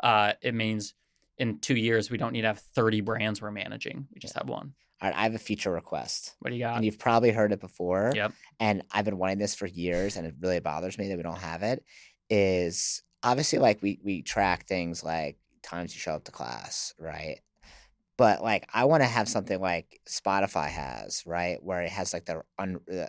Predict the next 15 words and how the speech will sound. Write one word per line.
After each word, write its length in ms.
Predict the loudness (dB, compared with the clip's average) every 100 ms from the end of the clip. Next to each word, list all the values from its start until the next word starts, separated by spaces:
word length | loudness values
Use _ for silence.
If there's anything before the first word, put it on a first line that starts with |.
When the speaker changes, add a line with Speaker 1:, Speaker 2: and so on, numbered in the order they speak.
| -8
Speaker 2:
uh, 100 | -10
what's 140 | -10
called 160 | -14 -10
Unwrapped 580 | -6 -2 0 0 -2 -8
or 40 |
Wrapped 420 | -8 -4 -4 -6 -6
or 80 |
Speaker 1:
Yeah. 80 | 0
Speaker 2:
whatever 260 | 0 0 -4
it's 100 | -2
called, 300 | 0 0 -2 -14 -20 -20 _
where 320 | 6 8 8 4
it 140 | -2
shows 280 | 6 6
you 60 | 6